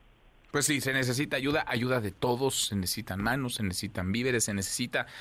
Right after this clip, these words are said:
todo en Acapulco. ¿Ves bien entonces, Xóchitl, con buenos ojos este plan anunciado hoy por el presidente López Obrador? ¿Ves bien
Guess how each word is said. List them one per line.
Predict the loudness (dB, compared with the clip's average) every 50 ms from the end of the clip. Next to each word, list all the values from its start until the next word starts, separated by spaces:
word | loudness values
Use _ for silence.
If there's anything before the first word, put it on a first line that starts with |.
| -14 -14 -14 -16 -16 -8 -2
todo | 2 2 2 2 2 2 2
en | 2 2 2
Acapulco. | 0 0 -2 -4 0 0 0 2 2 2 2 2
¿Ves | 2 2 2
bien | 2 2 2
entonces, | 2 0 2 2 2 4 4 2 2
Xóchitl, | 2 2 2 2 2 2 2 2 0 -2 -6 -10 -10 -4
con | -4 -2 2
buenos | 2 2 2 4 2 2
ojos | 2 2 0 -2 -2 0 0
este | 0 0 0 -4 -4
plan | 0 2 2 4 4 4
anunciado | 4 2 2 2 2 2 4 4
hoy | 2 2
por | 2 0 0
el | 0
presidente | 0 -2 -2 0 0 0 0 0 0
López | -2 -2 -2 -2 -2 -2
Obrador? | 0 0 0 0 0 0 0
¿Ves | 0 0 2 2
bien | 2 2 4 4 2 2